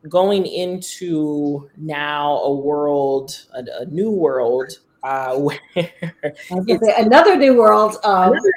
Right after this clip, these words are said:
Speaker 1: world, uh, it's still overwhelmingly white, but also, uh, there's been a lot of effort to diversify the field, um, to make it more obtainable, to make it,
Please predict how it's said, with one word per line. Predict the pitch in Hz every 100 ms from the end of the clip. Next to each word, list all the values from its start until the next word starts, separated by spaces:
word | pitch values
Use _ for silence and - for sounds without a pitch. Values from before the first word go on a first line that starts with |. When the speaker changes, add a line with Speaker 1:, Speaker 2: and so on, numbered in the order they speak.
| 247
Speaker 1:
world, | 185 180 269 - - -
uh, | 208 202 185 -
it's | 196 196
still | - 254 -
overwhelmingly | 220 214 196 196 185 175
white, | 165 160 147 135 165 -
but | 175 165
also, | 143 170 170 - 165 147 139
uh, | - - 508 494 _ _ _ _ 151 151
there's | 165 160 - _ _ _ _ _ 156 143 147
been | 175
a | 165
lot | 156 160 165
of | -
effort | 139 147 143 135 -
to | 156
diversify | 147 139 135 139 - 143 131 135
the | 135
field, | - 123 120 120 127 127 -
um, | 135 147 123 123
to | 147
make | 135 135
it | -
more | 127 123 110
obtainable, | - - 135 131 123 127 120
to | 123 -
make | 127 117
it, | 120 110